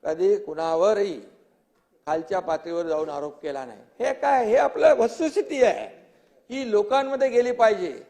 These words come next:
जनतेमध्ये गेली पाहिजे, की तुम्ही जे काय सांगता की याचा आता कुठं तिकडे मार्कडवाडीला तुमची,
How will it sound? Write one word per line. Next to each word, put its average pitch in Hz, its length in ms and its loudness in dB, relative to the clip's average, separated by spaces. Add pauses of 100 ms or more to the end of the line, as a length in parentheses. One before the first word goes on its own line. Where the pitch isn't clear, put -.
(360)
जनतेमध्ये 269 580 2
गेली 240 240 2
पाहिजे, 170 500 -6 (440)
की 233 120 -2
तुम्ही 233 380 -4
जे 240 120 6
काय 247 380 2
सांगता 214 760 0 (420)
की 220 140 2
याचा 208 260 2
आता 226 200 2
कुठं 233 280 0
तिकडे 240 440 2 (300)
मार्कडवाडीला 226 920 2
तुमची, 226 440 -4